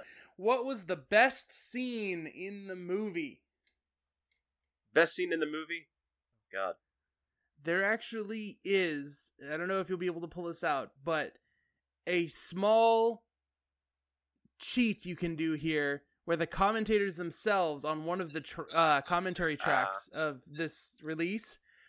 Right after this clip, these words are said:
Speaker 2: says that there is a shot that most people to the creators of the film cite as their favorite shot of the movie. But if you're anything like me, I doubt you even remember what it is. <laughs> So,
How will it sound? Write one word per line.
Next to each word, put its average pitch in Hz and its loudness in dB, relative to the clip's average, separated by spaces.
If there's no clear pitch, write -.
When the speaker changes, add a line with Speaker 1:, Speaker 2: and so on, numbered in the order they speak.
Speaker 2:
says 220 6
that 160 0
there 185 4
is 175 2
a 170 0
shot 202 4
that 165 4
most 190 4
people 196 4
to - 0
the 170 -4
creators 185 0
of 170 -8
the 180 0
film 185 -4
cite 180 2
as 160 -2
their 156 0
favorite 170 -2
shot 175 0
of 143 -6
the 151 -2
movie. 151 -2
But 170 2
if 160 2
you're 170 4
anything 190 2
like 175 2
me, 180 0
I 165 0
doubt 180 4
you 180 -6
even 170 -4
remember 170 0
what 160 4
it 180 6
is. 160 4
<laughs> - -8
So, 220 10